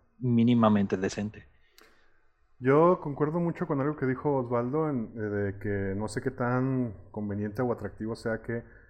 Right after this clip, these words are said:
Speaker 2: la Gen Con virtual y Gen Con real no sean al mismo tiempo, pero Gen Con. Quizá nosotros acá en, pues, en Petit Comité y a nivel rancho, como dice Chuy, y que somos menos en, en, en backend,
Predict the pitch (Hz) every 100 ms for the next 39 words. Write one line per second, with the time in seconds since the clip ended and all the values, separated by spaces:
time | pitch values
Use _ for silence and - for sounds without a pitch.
0 | - - - 120 139 127 104 120 123 127
1 | 123 113 110 117 110 113 117 120 117 117
2 | 110 113 113 117 196 - _ _ _ _
3 | _ _ _ _ _ _ _ - 110 90
4 | 85 165 180 87 - _ _ _ _ _
5 | - 110 - 131 - 135 160 170 123 127
6 | 151 143 147 151 160 - 120 113 110 110
7 | 107 104 98 90 - 104 107 101 101 110
8 | 156 156 151 143 139 139 131 117 113 123
9 | 131 131 139 120 113 110 - 139 131 120
10 | - - 135 - - - - - 120 110
11 | 120 143 - 127 131 151 190 - 123 123
12 | 123 113 113 113 110 110 127 - 156